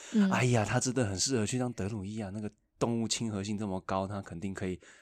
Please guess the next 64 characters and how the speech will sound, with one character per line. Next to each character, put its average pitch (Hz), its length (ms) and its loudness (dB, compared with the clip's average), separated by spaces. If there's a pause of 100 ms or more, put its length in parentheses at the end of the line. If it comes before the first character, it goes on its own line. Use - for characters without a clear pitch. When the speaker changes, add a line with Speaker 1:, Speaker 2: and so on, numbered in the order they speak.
(100)
Speaker 2:
很 90 280 -4
自 113 220 0
然 82 120 0
的 87 80 -6
就 95 140 -4
施 95 220 2
展 82 180 -6
出 92 140 -8
一 92 40 -6
些 92 120 -4
很 85 120 -6
强 - 300 -2
大 98 160 0
的 87 80 -2
动 92 180 0
物 92 160 -6
法 82 220 -14
术 90 160 -8
什 82 140 -12
么 78 80 -10
之 82 160 -6
类 82 140 -4
的。” - 140 -6 (160)
Speaker 1:
德 208 140 2
鲁 226 240 0
伊？ 262 260 -2 (220)
Speaker 2:
对 110 100 -8
啊， 101 80 -4
就 110 120 -6
是， 117 200 -6 (640)
嗯， 113 260 -6
呃， 107 180 4
这 123 120 6
个， 131 120 8
这 - 160 -2
个 123 160 8
另， 120 240 2
这 - 160 0
个 120 100 8
另 113 140 2
外 113 100 0
再 107 100 2
说 101 200 -2
啊。 87 80 -2
简 92 200 -2
单 117 120 2
来 117 60 2
讲， 95 140 -2
就 95 140 -4
是 104 220 0
他 101 240 -4
是， - 120 -8 (300)
德 120 120 4
鲁 135 140 4
伊 117 60 2
这 120 100 2
个 110 80 4
职 87 220 -4
业， 95 140 0
应 90 80 -2
该 90 140 -4
就 90 140 -6
是 90 80 -6
说 87 260 -6